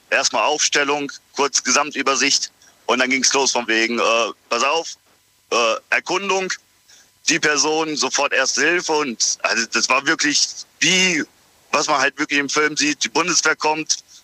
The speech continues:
kurz Aufstellung und alles gemacht, ne? Ja, und das Schlimme an der ganzen Situation wurde dann nachher von wegen, da war dann nachher noch die dritte Person,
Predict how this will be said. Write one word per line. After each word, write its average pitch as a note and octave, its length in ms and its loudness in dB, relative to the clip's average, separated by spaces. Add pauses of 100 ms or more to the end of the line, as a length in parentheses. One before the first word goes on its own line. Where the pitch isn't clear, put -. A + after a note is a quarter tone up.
(120)
kurz D#3 220 2
Aufstellung D3 680 0 (460)
und A#2+ 160 0
alles C3+ 300 2
gemacht, B2+ 440 -2
ne? A2+ 200 0 (2000)
Ja, D#3+ 60 4
und C3 640 0
das C#3 140 2
Schlimme F3 280 2
an F#3+ 120 0
der F3+ 100 0
ganzen F#3 320 0
Situation F3 640 0
wurde F3+ 180 0
dann D#3+ 80 0
nachher D#3+ 340 0
von D3+ 200 -4
wegen, D#3 220 0
da B2 120 0
war B2+ 120 0
dann C#3+ 200 -4
nachher B2+ 460 0
noch A2+ 160 -6
die A2+ 120 0
dritte - 360 0
Person, D3+ 440 0